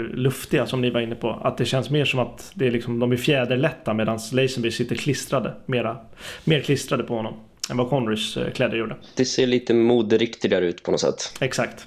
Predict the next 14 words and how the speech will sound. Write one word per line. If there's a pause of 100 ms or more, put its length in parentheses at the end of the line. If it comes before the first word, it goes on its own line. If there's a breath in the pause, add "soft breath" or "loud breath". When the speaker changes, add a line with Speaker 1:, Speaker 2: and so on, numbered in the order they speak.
(140)
Speaker 1:
exakt. (120)
Speaker 2:
Det
känns
som
att
George
Lazenbys
Bond
har
lagt
ner
lite
mer
tid